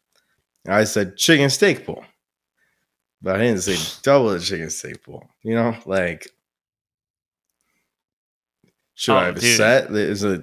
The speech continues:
Speaker 1: you
Speaker 2: Well
Speaker 1: know, like, moral, right? That's chill.
Speaker 2: Well, you're an interesting case. You, like, did some sort of half-ass morals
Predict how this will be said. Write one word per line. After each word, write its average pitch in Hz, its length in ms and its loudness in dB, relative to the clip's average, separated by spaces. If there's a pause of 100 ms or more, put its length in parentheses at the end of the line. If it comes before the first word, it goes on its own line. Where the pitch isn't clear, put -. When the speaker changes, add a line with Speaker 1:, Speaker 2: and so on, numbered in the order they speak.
Speaker 1:
you 110 100 2
Speaker 2:
Well 208 160 2
Speaker 1:
know, - 20 -4
like, 90 380 -4
moral, 104 840 2
right? 107 280 0
That's 123 240 0
chill. 90 380 -4 (560)
Speaker 2:
Well, 160 140 4
you're 226 320 4
an 143 180 4
interesting 151 460 0
case. 143 480 0
You, 170 280 -2
like, 151 380 4 (560)
did 135 260 -2 (340)
some 135 240 -4
sort 131 240 2
of 95 320 0 (240)
half-ass 131 920 0
morals 120 840 -2